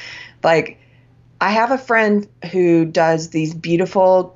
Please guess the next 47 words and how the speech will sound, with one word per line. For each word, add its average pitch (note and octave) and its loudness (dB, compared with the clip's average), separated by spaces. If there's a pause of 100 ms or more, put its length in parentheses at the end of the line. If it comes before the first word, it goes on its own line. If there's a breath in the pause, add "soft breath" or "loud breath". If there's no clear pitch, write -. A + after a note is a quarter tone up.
uh, D#3 0
color E3 0
pencil A#3+ 0
drawings, D3 -2
for - -4
example, C#3+ 0
and C#3+ 2
I C#3+ 2
would C#3+ -2
love F#3 -2
to F3 -10
talk D#3+ -4
to D#3+ -2
her C#3 2
if - -2
she C#3+ 0 (180)
decides D#3 -4
she D#3+ -2
wants D3 -2
to - -4
come D#3 0
on C#3+ -2
camera. D3+ -2 (320 loud breath)
You G3+ 0
guys A3 4
have G3+ -2
seen G3+ 2
this E3+ -2
drawing E3 0
of E3 -4
hers D#3+ -4
before. D#3 -4
This D3+ -8
is D#3+ -6
her, C#3 0
um, C#3 -2 (720 loud breath)
Golden D#3 2
Girls, C#3 0 (460)
which - -10
is - -12 (160)
awesome. C#3+ -4
You E3 -4
can G3 -2
find E3+ 0
her E3+ 0
on, C#3+ -2
uh, C3+ -4